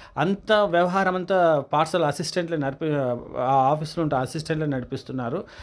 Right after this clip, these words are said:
ఆ తర్వాత మనకు ఈ బాండు గురించి, ఆ, అసిస్టెంట్ చేయడానికి కూడా చేత కావడం లేదు అతనికి.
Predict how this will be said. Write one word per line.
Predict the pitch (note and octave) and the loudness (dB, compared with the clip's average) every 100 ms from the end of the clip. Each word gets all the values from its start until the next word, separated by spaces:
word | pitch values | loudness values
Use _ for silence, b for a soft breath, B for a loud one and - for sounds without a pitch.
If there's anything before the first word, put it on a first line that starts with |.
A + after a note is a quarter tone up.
| B B | B B
ఆ | C#3+ | 0
తర్వాత | D3+ E3 F3+ F3 | 2 2 2 2
మనకు | E3 D#3+ D#3 D3+ C#3 B B - | 2 2 2 2 0 B B -2
ఈ | F3 | 0
బాండు | D#3+ C#3 D#3 G3+ G#3 G#3 G#3 F#3+ | 2 4 4 4 2 0 0 0
గురించి, | G3 F#3+ - G#3 G3+ - | 0 -2 -4 -2 -2 -2
ఆ, | D#3 | 0
అసిస్టెంట్ | D#3 D3 D3+ F#3 G#3 G3 F#3+ | 2 2 0 0 2 2 4
చేయడానికి | F#3 F#3+ F#3 | 4 4 2
కూడా | G#3 | 2
చేత | G3+ D3+ F3 | 2 2 0
కావడం | F3 E3 D#3 C#3+ | 2 2 2 0
లేదు | C3+ B2 | -2 -4
అతనికి. | A#2+ A#2+ A#2 G3 | -4 -6 -6 -8